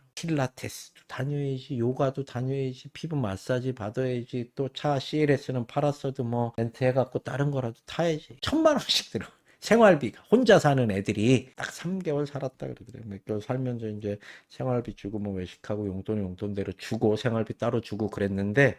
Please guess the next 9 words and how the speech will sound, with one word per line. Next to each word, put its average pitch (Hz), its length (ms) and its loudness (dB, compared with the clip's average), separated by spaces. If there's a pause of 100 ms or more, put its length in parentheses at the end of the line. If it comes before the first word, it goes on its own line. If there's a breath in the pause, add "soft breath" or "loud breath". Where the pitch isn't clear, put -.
꿈 226 260 4
같은 196 520 8
시간이었는데 156 1400 8
일주일만 180 840 8 (140)
꿈 214 240 0
같은 180 340 2
시간이었다 127 640 0
그러더라고요. 92 680 -10
왜? 107 340 6